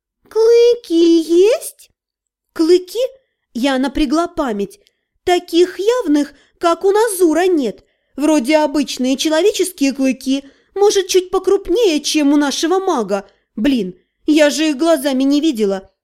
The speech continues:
только чувствовала во время поцелуя". Моё лицо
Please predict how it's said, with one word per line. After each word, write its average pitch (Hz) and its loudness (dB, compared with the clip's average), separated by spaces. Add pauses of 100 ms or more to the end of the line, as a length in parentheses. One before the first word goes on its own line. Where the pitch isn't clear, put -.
(120)
только 370 0
чувствовала 247 0
во 302 2
время 320 0
поцелуя". 330 -2 (540)
Моё 208 0
лицо 381 -4